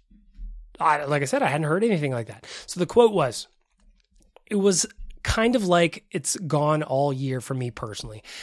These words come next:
I just haven't brought my best. Frankly, it's just been pathetic the way I've been playing. I owe it to this team to bring my A game, and they haven't seen it yet. And again, I appreciate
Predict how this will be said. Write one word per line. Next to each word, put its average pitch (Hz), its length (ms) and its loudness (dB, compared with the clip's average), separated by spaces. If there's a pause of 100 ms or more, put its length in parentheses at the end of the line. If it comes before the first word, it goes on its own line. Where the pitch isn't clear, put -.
(160)
I 131 100 2
just 170 260 0
haven't 156 300 -2
brought 139 200 2
my 139 140 0
best. 131 420 -4
Frankly, 156 560 -2
it's 127 160 -4
just 156 240 -2
been 160 160 0
pathetic - 520 -2
the 123 100 -4
way 113 180 -4
I've 113 160 -4
been 117 140 -8
playing. 127 320 -6 (100)
I 156 180 0
owe 165 200 2
it 160 120 -2
to 143 100 -10
this 143 200 -2
team 165 300 -2
to 147 80 -2
bring 147 300 -2
my 135 200 -2
A 175 240 2
game, 143 360 0 (360)
and 139 140 -6
they 143 100 -2
haven't 147 400 -2
seen 143 280 0
it 123 120 -10
yet. - 300 -16 (320)
And 180 180 0
again, 180 320 4
I 135 200 0
appreciate 156 960 0